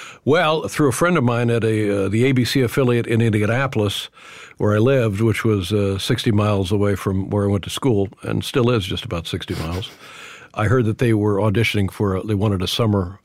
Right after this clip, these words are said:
announcer. So I went down there and auditioned, never having been in a television studio in my life, and got the job. I mean, it was a fixed fight, because I had no business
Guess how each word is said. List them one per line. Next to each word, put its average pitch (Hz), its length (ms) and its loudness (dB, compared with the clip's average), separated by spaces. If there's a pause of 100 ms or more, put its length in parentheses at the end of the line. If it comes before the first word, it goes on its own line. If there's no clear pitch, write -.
(100)
announcer. 117 580 -2 (960)
So 113 320 0
I 107 140 -2
went 107 240 0
down 110 260 2
there 101 240 2
and 98 220 0
auditioned, 98 500 0
never 98 240 0
having 95 320 0
been 101 140 2
in 98 120 2
a 87 120 -4 (140)
television 98 440 -2
studio 101 380 -2
in 85 80 -6
my 85 120 -4
life, 92 580 -6 (600)
and 95 580 -2 (300)
got 98 220 -4
the 98 80 -6
job. 98 560 -4
I 110 120 -2
mean, 107 200 2
it 101 80 -2
was 87 180 -6
a 87 80 -6
fixed - 320 -2
fight, 117 320 -2 (640)
because 104 300 0
I 95 80 -2
had 95 160 0
no 92 80 0
business 107 520 -2